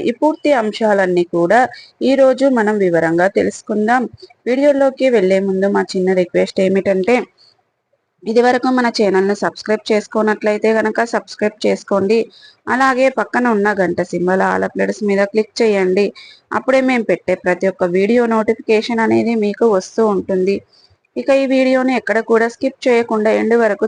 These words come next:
చూడండి. అప్పుడే మేమేం చెప్తున్నామన్న విషయం అనేది మీకు అనేది పూర్తిగా అర్థమవుతుంది.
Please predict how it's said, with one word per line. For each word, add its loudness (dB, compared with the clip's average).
చూడండి. 0
అప్పుడే -4
మేమేం -2
చెప్తున్నామన్న 0
విషయం -2
అనేది 0
మీకు -2
అనేది 0
పూర్తిగా -2
అర్థమవుతుంది. 0